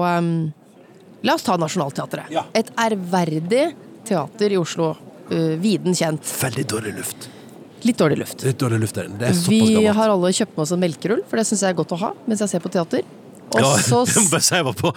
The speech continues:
Speaker 2: var på, <laughs> det var en kompis som foreslo, skal vi, skal vi være litt så-, skal vi se Hamlet
Speaker 1: Ja.
Speaker 2: i fjor høst?
Speaker 1: Ja.
Speaker 2: Og så var hele gjengen sånn, "Ja, fader, vi går jo aldri på teater, la oss gå og se Hamlet."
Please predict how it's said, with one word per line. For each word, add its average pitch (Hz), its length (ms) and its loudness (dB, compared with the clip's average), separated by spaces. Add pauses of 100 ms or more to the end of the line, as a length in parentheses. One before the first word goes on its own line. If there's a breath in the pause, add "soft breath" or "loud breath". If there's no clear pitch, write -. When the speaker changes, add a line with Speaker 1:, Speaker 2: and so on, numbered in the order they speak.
(180)
Speaker 2:
var 107 100 -6
på, - 100 -6 (220)
<laughs> - 160 -8
det 196 140 2 (260 loud breath)
var 160 100 0
en 165 60 -2
kompis 190 240 0
som 143 160 0
foreslo, 147 320 0
skal 135 140 -2
vi, 156 120 2
skal 147 180 -4
vi 139 100 0 (180)
være 127 300 -2
litt 131 80 -4
så-, - 100 -8
skal 135 140 -2
vi - 80 0
se 156 180 2
Hamlet 120 520 -2 (140 loud breath)
Speaker 1:
Ja. 247 220 4
Speaker 2:
i 151 80 0
fjor 160 160 2
høst? 131 340 0
Speaker 1:
Ja. 233 140 2 (160)
Speaker 2:
Og 165 80 -2
så 220 80 0
var 202 320 2
hele 180 160 2
gjengen 180 160 2
sånn, 147 160 0 (340)
"Ja, 339 80 -2
fader, 349 300 0
vi 175 160 0
går 135 120 2
jo 127 40 2
aldri 120 160 0
på 117 80 -4
teater, 117 300 0
la 233 60 2
oss - 120 -2
gå 160 160 2
og 127 60 0
se 139 100 0
Hamlet." 135 400 0